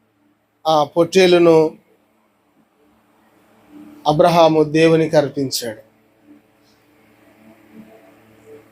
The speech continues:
తన కుమారుడు ఇంకా మరణించలేదు. ఆ సందర్భంలో తన కుమారుని కొరకు దేవుడు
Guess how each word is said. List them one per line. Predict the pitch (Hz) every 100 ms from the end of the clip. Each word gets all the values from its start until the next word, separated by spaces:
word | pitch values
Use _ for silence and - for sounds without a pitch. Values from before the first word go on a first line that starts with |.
| _ -
తన | 180
కుమారుడు | 170 196 196 202 202 196 196 190 156 _ _ _ _ _ _ _ _ _ _ _ _ _ _ _ _ _ _ _ _
ఇంకా | 170 165 175
మరణించలేదు. | 170 175 202 208 - 202 185 170 160 147 139 143 _ _ _ _ _ _ _ _ _ _ _ 165
ఆ |
సందర్భంలో | 156 170 170 180 160 175 170 165 143 143 _ _ _ _ _
తన | 156 156
కుమారుని | - 175 175 180 180 175
కొరకు | 180 180 180 247 254 139 - _ _ _ _ _ _ _ _
దేవుడు | 147 175 175 170 165 160 156